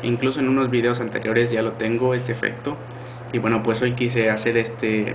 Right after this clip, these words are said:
post y este tutorial para que pudieran ver cómo, cómo lo hago y para que también lo pudieran tener. Bueno, eso es todo. Muchas gracias por ver este video tutorial. Aquí les dejo una nota por si no les sirve lo que es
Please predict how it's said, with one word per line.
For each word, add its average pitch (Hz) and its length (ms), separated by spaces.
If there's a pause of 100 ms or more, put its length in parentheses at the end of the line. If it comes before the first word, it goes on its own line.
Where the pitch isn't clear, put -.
(160)
post 135 260
y 131 40
este 127 160
tutorial 139 480 (480)
para 139 200
que 135 120
pudieran 120 400
ver 117 180
cómo, 113 480 (440)
cómo 123 220
lo 120 140
hago 147 300 (220)
y 113 400 (140)
para 107 200
que - 80
también 113 280
lo 113 120
pudieran 110 320
tener. 104 220 (1400)
Bueno, 127 300 (720)
eso 120 160
es 120 120
todo. 160 300
Muchas 127 480
gracias 123 260
por 117 220
ver 117 300
este 113 680
video 127 200
tutorial. 143 520 (680)
Aquí 127 180
les 160 120
dejo 156 180
una 151 120
nota 139 520
por 127 140
si 135 100
no 135 100
les 143 140
sirve 147 340
lo 123 180
que 120 260
es 135 80